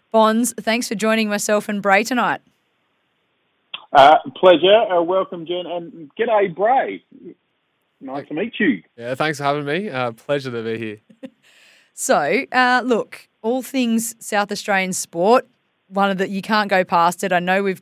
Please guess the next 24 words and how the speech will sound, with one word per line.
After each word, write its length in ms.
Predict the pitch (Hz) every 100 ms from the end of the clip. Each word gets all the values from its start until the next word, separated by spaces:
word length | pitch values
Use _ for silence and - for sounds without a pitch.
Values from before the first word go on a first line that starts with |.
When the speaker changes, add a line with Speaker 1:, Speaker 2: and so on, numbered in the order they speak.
| -
Speaker 1:
we've 160 | 175 165
talked 280 | 233 226
about 220 | 220 190 165
it 60 |
a 60 | 170
lot 260 | 170 180 - - _ -
across 380 | - 233 220
the 100 | 214
weekend 640 | 185 190 180 190 180 175 175
and 220 | 170 175
now 180 | 185 175
into 280 | 170 165 170
Monday, 320 | 160 160 151
but 100 | 160
you 80 | 175
can't 300 | 214 180 175
not 200 | 165 -
talk 240 | 165 165
about 260 | 160 156 160
it. 120 | -
Premiership 520 | 254 269 247 220 -
Cup 220 | - 190
number 360 | 208 247 262 233
three 440 | 233 196 185 180